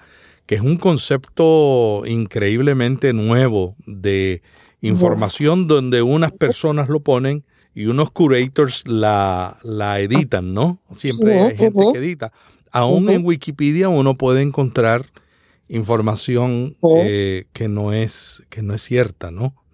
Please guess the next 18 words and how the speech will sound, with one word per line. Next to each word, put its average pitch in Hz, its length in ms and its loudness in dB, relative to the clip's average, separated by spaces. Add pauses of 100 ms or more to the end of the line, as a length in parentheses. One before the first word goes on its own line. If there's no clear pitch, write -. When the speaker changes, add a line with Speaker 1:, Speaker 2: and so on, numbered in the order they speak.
Speaker 1:
O 156 200 2
que - 80 -8
está - 160 -4
incorrecta. 117 680 -4 (300)
Speaker 2:
Bueno, 175 540 2 (340)
cuando 196 380 0
Wikipedia 196 600 -2
comenzó, 196 800 -2 (680)
tuvo 226 460 2 (140)
ese, 190 760 -2 (880)
tuvo 220 240 0
muchos 190 360 -6
detractores, 165 800 -8 (240)
¿verdad? 208 240 0
Speaker 1:
Mm. 185 140 -16 (140)
Speaker 2:
Pero 190 360 4
ahora 202 560 4
esos 240 320 0